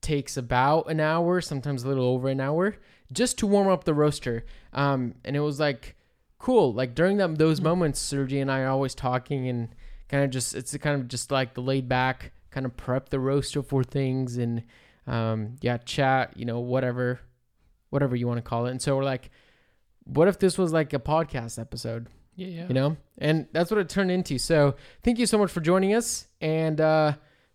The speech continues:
Speaker 1: before we kick off this really, really interesting episode that I'm so excited to talk about,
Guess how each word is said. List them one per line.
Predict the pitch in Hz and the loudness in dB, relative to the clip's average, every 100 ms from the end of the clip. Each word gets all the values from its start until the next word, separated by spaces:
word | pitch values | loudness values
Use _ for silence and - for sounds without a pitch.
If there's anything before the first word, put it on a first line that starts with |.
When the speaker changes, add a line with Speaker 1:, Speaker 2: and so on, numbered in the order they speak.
| _ | _
Speaker 1:
before | 131 - - 170 196 | -8 -8 0 4 6
we | 185 | 4
kick | 180 185 - | 0 -2 0
off | 156 156 | 0 2
this | 151 139 135 | -2 -2 0
really, | 127 143 185 196 190 | 0 2 4 4 4
really | 165 160 143 | 2 0 -2
interesting | - 139 147 - 139 131 | -4 -6 -6 -6 -4 -4
episode | 135 120 127 139 127 | -6 -6 -4 -2 -2
that | |
I'm | 123 117 | -2 -4
so | - 190 | -2 -2
excited | - 131 | -2 -4
to | 123 | -4
talk | 127 120 | -4 -2
about, | 123 123 | 0 -2